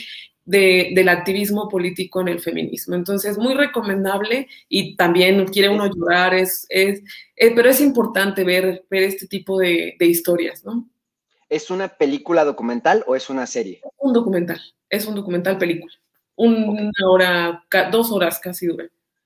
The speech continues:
Speaker 2: Bueno, pues sí, definitivamente voy a ir. Ya, ya la tenía por ahí en mi lista, pero ya sabes, ese, es ese tipo de contenido que uno va postergando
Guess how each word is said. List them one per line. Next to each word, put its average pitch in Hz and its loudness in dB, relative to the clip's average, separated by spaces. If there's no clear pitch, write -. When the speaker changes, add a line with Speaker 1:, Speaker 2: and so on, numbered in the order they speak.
Speaker 2:
Bueno, 113 -12
pues 120 -4
sí, 127 -8
definitivamente 156 4
voy 139 6
a 135 8
ir. 143 2
Ya, 170 4
ya 208 8
la 220 6
tenía 175 2
por 160 4
ahí 147 4
en 156 2
mi 147 0
lista, 139 2
pero 123 2
ya 131 6
sabes, 147 2
ese, 143 -4
es 151 -6
ese 151 -10
tipo 147 -2
de 135 0
contenido 123 -4
que 127 -8
uno 127 -4
va 120 0
postergando 117 0